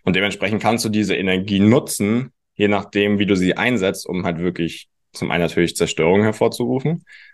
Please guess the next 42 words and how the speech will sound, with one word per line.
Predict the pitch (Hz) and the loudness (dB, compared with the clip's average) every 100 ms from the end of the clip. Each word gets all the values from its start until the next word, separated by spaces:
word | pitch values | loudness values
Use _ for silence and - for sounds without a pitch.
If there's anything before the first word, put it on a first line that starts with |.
| - | -4
und | 95 92 | 2 2
viel | 87 98 90 | 2 2 2
kaputt | 90 - 120 | -2 -2 -2
zu | - | 0
machen | 127 123 135 131 | 2 2 2 0
mit | 107 87 | 2 2
dem, | 87 90 | 2 2
was | 85 | 2
um | 85 | 0
dich | 82 85 | -2 -4
rum | 78 | -4
passiert | 76 - 113 - | -6 0 0 0
und | 87 | -4
was, | - - - - | -6 -8 -12 -14
was | - | -8
da | - | -2
ist. | - 135 - - - - | 0 0 -4 -18 -20 -4
Auf | - | -2
der | - | 2
anderen | 101 139 | 2 4
Seite | 117 110 | 4 2
kannst | 104 95 | 0 -6
du | - | -8
es | 71 | -4
aber | 80 | -2
auch | 82 | -2
nutzen, | 92 104 107 - 117 | 0 -2 -4 -4 -2
um, | - 98 95 82 - _ | 0 0 0 -2 -8 _
wie | 98 | -2
schon | 95 92 | 2 4
gesagt, | 90 82 90 90 | 4 4 2 0
viel | - 95 | 0 2
auch | 90 80 - | 4 0 2
aufzulösen | - - - 85 87 87 | 2 2 0 2 2 2
und | 80 | 0
vorwärts | 127 92 - | 0 0 -2
zu | 71 | -2
bringen. | 76 73 | -2 0
Also | 82 85 | -2 2
immer, | 107 107 | 2 2
wenn | 107 | 4
du | 104 104 | 6 4